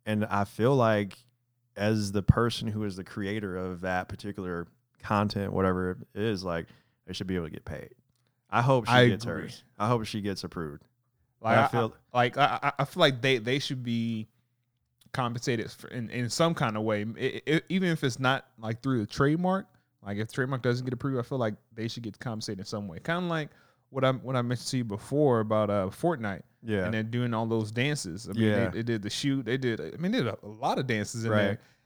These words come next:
Speaker 2: And, um, n-, none of the, none of those creators of those dances got, got anything for
Speaker 1: Yeah.
Speaker 2: it. And, um, it's kinda, kinda crazy 'cause Fortnite's a free game. I mean,
Speaker 1: Right.
Speaker 2: but they made buku, buku money from,
Speaker 1: Right.
Speaker 2: from, um,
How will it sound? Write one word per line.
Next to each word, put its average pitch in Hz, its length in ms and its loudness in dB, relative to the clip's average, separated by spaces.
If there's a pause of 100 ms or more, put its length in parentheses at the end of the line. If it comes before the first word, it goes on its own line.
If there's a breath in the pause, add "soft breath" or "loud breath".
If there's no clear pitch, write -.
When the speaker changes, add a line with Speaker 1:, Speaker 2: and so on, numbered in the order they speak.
(140)
Speaker 2:
And, 120 440 2
um, 117 540 4 (380)
n-, 117 100 -6
none 139 220 0
of 113 100 2
the, 98 40 -12
none 143 120 -2
of 151 60 0
those 143 180 2
creators 131 420 -2
of 120 100 -4
those 107 140 -2
dances 113 380 -2
got, 107 320 2 (240)
got 95 160 -6
anything 113 360 -2
for 120 100 -8
Speaker 1:
Yeah. 98 180 2
Speaker 2:
it. 92 60 -8 (400 soft breath)
And, 117 320 2
um, 117 200 4
it's 117 100 -4
kinda, 135 220 2
kinda 143 240 0
crazy 160 360 2
'cause 113 340 0 (1080)
Fortnite's 156 360 2
a - 40 -6
free 165 180 6
game. 123 420 2
I 107 60 -2
mean, 107 140 0
Speaker 1:
Right. 104 200 2 (260)
Speaker 2:
but 113 140 -2
they 123 200 4
made 113 380 0 (560)
buku, 135 640 6 (340)
buku 180 440 6
money 110 260 2
from, 107 120 2
Speaker 1:
Right. 101 240 6 (500)
Speaker 2:
from, 117 300 -2
um, 104 560 0